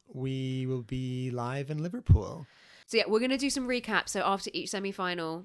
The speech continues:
Speaker 2: we'll come at you with a quick turnaround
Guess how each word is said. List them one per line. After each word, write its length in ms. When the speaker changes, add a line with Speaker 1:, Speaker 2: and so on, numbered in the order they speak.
Speaker 2:
we'll 680
come 160
at 100
you 120
with 180
a 60
quick 580
turnaround 720